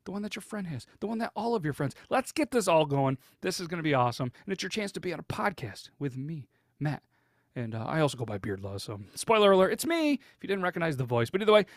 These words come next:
super excited to, uh, to get this going, and I can't wait for episode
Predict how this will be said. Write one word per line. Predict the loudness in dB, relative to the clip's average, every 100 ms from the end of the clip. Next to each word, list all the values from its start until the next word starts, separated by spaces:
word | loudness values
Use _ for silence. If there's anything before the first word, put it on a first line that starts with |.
| -4
super | 0 6 6
excited | 6 2 2
to, | 2 4 4
uh, | 6 4 2 _ -8
to | -2
get | 0 2
this | 2
going, | 4 4 6 2 -2 _
and | -6
I |
can't | -4 -6 -4
wait | -4 -6 -10
for | _ -6 -4
episode | -4 -4 -4 -4 -4